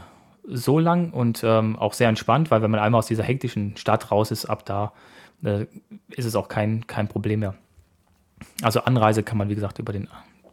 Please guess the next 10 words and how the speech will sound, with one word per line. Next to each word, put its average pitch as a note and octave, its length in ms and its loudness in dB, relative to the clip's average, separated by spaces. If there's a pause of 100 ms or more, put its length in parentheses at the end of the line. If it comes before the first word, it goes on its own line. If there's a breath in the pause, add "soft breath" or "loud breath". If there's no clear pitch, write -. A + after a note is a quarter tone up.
Veranstalter G#2+ 460 0
machen G#2 220 -2
als G2 180 -4
Läufer G2+ 420 -4
oder G#2 160 0
wenn G2 120 -2
man F#2+ 180 -6 (840 soft breath)
das - 200 -4
individuell G#2+ 560 -2
plant, G2+ 380 -4